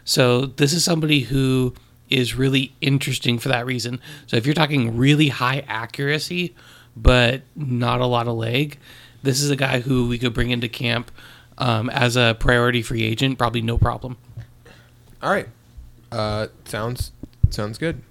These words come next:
Speaker 2: Let's go to punters. Now we can go to punters?
Speaker 1: Yep, we're
Speaker 2: I,
Speaker 1: good.
Speaker 2: I didn't accidentally skip over the draft now.
Speaker 1: <laughs> Nope.
Speaker 2: Uh, all right,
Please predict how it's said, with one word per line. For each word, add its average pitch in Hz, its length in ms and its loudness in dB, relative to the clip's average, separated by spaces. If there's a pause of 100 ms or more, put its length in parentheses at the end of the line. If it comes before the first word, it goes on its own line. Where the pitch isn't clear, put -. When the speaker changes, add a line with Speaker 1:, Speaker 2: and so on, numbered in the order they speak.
Speaker 2:
Let's 120 220 -4
go 143 120 -2
to 139 60 0
punters. 139 560 2 (560)
Now 113 260 -2
we 151 80 0
can 165 100 -8
go 160 60 2
to 160 60 0
punters? 175 560 -4
Speaker 1:
Yep, 151 260 0
we're 151 80 -2
Speaker 2:
I, - 40 -2
Speaker 1:
good. 117 180 0
Speaker 2:
I 113 140 -2
didn't 117 200 -4
accidentally 117 380 -4
skip 120 220 -2
over 110 160 0
the 110 40 -2
draft 117 280 0
now. 90 300 -4
Speaker 1:
<laughs> - 40 -10
Nope. 147 240 -4
Speaker 2:
Uh, 120 300 4 (260)
all 127 100 2
right, 117 140 4